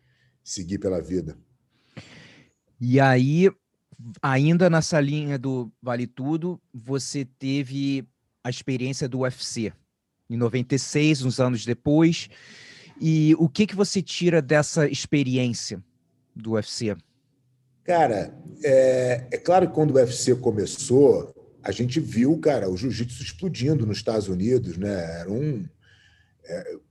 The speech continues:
Speaker 1: era, era o sonho virando realidade, né? Coisa que a gente nunca imaginou que pudesse acontecer.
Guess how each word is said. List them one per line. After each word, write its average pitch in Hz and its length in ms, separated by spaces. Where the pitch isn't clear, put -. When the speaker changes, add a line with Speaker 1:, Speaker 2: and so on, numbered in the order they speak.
Speaker 1:
era, 98 280
era 117 160
o 120 100
sonho 151 340
virando 156 300
realidade, 139 760
né? 107 360
Coisa 117 240
que 127 100
a 123 40
gente 135 260
nunca 151 220
imaginou 147 580
que - 120
pudesse 131 420
acontecer. 123 760